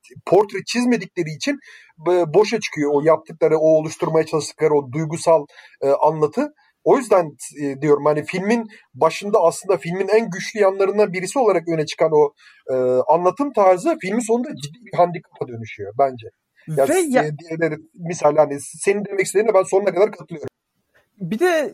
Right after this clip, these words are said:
Speaker 2: e, filmin başlarında temposu çok iyiken hani o, e, belli bir sahneden sonra hangi sahne diyelim, işte bence bu, e, şeyin, e,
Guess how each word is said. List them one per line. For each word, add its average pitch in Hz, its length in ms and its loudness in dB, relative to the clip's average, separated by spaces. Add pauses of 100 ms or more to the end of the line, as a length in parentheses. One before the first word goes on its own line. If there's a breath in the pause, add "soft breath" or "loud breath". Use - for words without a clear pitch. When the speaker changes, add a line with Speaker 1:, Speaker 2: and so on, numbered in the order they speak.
Speaker 2:
e, 180 340 4
filmin 220 420 0
başlarında 269 480 0
temposu 247 500 -2
çok 254 280 -6
iyiken 349 260 -2
hani 240 280 0
o, 247 320 0
e, 190 380 0
belli 240 260 2
bir 294 40 0
sahneden 220 460 0
sonra 226 280 -8
hangi 262 260 0
sahne 202 420 -2
diyelim, 202 420 0 (320 loud breath)
işte - 240 -4
bence 208 600 2
bu, 277 320 -2
e, 208 280 -4
şeyin, 247 680 -4
e, 185 260 -2